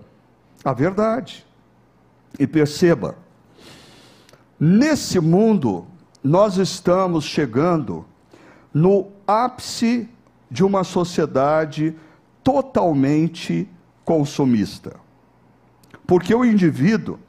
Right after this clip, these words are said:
ele olha pra sociedade, ele olha pro mundo hoje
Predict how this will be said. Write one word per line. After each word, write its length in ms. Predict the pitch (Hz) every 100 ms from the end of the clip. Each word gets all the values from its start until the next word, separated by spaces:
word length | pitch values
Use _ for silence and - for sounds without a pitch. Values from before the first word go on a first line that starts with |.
| _ - - - - -
ele 260 | 156 185 185
olha 460 | 180 233 240 175
pra 200 | 147 160
sociedade, 840 | 139 151 - 123 104 135 156 143 147
ele 160 | 156
olha 500 | 135 156 196 190 156
pro 240 | 120 135 123
mundo 400 | 139 175 151 127
hoje 500 | 143 190 170 -